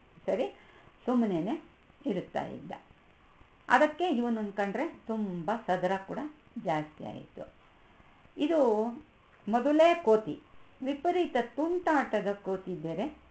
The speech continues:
ಆಗಿತ್ತು. ಅನೇಕ ತೊಂದರೆಯನ್ನ ಇದು ಆಡಿಗೆ ಪ್ರತಿನಿತ್ಯ ಕೊಡ್ತಾ ಇತ್ತು. ಅದನ್ನ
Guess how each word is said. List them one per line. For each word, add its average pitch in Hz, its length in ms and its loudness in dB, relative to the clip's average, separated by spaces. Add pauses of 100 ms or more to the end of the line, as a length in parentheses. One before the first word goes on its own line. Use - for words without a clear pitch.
(120)
ಆಗಿತ್ತು. 185 640 -6 (420)
ಅನೇಕ 381 580 0
ತೊಂದರೆಯನ್ನ 226 880 0
ಇದು 214 380 -2
ಆಡಿಗೆ 175 640 0
ಪ್ರತಿನಿತ್ಯ 180 800 -6 (140)
ಕೊಡ್ತಾ 160 600 -4
ಇತ್ತು. 165 460 -12 (880)
ಅದನ್ನ 220 340 4